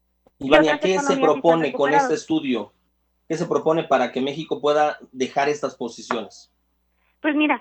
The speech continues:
Speaker 2: más bien el instituto tiene varias políticas que hemos hecho. Por ejemplo, ¿qué perspectiva tenemos que tener hacia lo que es las energías limpias para generar electricidad? ¿Cómo ir migrando a ese tipo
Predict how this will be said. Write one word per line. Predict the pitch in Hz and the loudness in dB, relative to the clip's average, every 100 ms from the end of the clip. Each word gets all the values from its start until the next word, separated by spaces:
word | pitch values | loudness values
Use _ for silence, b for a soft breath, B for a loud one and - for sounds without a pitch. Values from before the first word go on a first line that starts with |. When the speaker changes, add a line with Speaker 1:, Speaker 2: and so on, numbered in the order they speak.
| _ | _
Speaker 2:
más | 262 277 | -2 -2
bien | 311 320 | 0 -2
el | 311 | -2
instituto | 311 294 - 330 339 | -4 -8 -12 -8 -8
tiene | 339 311 294 | -8 -8 -4
varias | 285 285 311 320 302 311 - | 0 2 0 -4 -6 -8 -10
políticas | 277 269 269 262 262 | -10 -10 -14 -12 -12
que | 254 | -12
hemos | 254 247 | -14 -12
hecho. | 262 254 277 | -12 -10 -8
Por | 254 | -8
ejemplo, | 240 262 262 262 269 _ _ _ _ - | -10 -12 -10 -10 -12 _ _ _ _ -8
¿qué | 277 | -6
perspectiva | 285 302 - 262 - 269 269 | -6 -8 -10 -12 -6 -4 -4
tenemos | 254 240 254 | -6 -8 -10
que | - 240 | -10 -12
tener | 233 240 240 | -10 -4 -4
hacia | 254 240 | -4 -8
lo | 214 208 | -10 -8
que | 220 | -8
es | 226 | -8
las | 254 240 | -8 -8
energías | 226 214 - 240 214 | -10 -12 -6 -4 -4
limpias | 262 294 311 254 - | -2 -2 -2 -4 -4
para | 208 214 | -4 -6
generar | 226 208 208 214 | -8 -4 -2 0
electricidad? | 214 196 214 214 226 233 240 220 _ _ _ _ _ - | -2 -6 -10 -16 -6 2 2 0 _ _ _ _ _ -4
¿Cómo | 254 262 | 0 0
ir | 269 285 | 0 -2
migrando | 285 262 262 262 262 | -2 -2 -2 0 -4
a | 262 | -4
ese | 262 | -8
tipo | 247 233 247 | -14 -10 -10